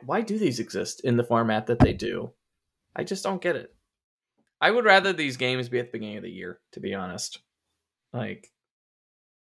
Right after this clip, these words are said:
take your bowl game. Hey, you earned it. Okay, well, see ya,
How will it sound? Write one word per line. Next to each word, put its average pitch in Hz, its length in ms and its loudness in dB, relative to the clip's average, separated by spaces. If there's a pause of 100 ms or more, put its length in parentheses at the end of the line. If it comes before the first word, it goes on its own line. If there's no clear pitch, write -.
(260)
take 165 140 4
your 175 120 6
bowl 143 180 8
game. 143 340 6
Hey, 143 120 6
you 131 200 6
earned 131 220 6
it. 165 200 8
Okay, 113 480 4 (120)
well, 127 500 6 (720)
see 151 300 4
ya, 143 180 10